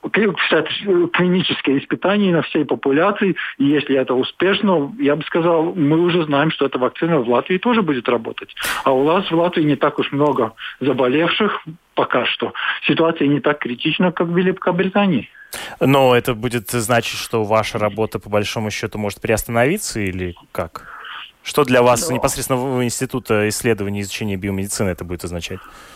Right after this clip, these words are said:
Speaker 1: О, я не знаю, потому что, как я говорил, это достаточно большой риск уже перейти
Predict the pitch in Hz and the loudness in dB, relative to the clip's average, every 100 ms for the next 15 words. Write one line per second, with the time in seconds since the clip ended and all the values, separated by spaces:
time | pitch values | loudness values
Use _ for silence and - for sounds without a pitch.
0 | - - - - 156 151 139 - 208 - | -20 -20 -12 0 2 4 2 -4 -10 -8
1 | - - 107 156 131 143 175 214 202 175 | -8 -6 -4 0 2 4 4 2 2 2
2 | 196 185 196 151 107 - 139 139 - - | 2 2 4 2 0 -2 -2 0 0 -2
3 | 151 151 147 151 135 123 147 139 - 156 | -2 0 0 2 2 0 -2 -4 -2 -2
4 | 143 139 123 135 - 131 147 190 - 123 | 0 0 2 2 2 0 2 0 -2 -2
5 | 139 131 127 120 | 0 0 0 0